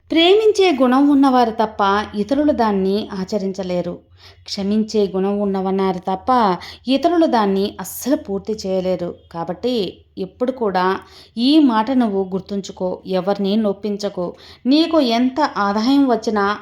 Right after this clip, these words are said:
అది ఇతరులను నొప్పించేదిగా అస్సలు ఉండకూడదు అని తెలుసుకో. అప్పుడే నీ జీవితంలో బంగారుమయంగా ఉంటుంది.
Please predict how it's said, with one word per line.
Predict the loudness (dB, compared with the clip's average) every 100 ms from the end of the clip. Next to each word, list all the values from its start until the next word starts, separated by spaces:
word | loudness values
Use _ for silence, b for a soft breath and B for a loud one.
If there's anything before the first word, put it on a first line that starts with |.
| -4
అది | 0 0 -2 -6
ఇతరులను | -6 -4 -2 -2
నొప్పించేదిగా | -2 -4 -4 -6 -2 -4 -2 -4 -4 -8
అస్సలు | -16 -4 0 2
ఉండకూడదు | 2 0 0 0 0 0
అని | 0 0
తెలుసుకో. | -2 -6 -8 -6 -6 -8 B B B
అప్పుడే | -2 2 2 4 4
నీ | 2 0 0
జీవితంలో | 0 0 0 0 2 4 4 2 -2
బంగారుమయంగా | -4 -2 -2 -2 -2 -2 -2 0
ఉంటుంది. | -2 -4 -8 -8 -10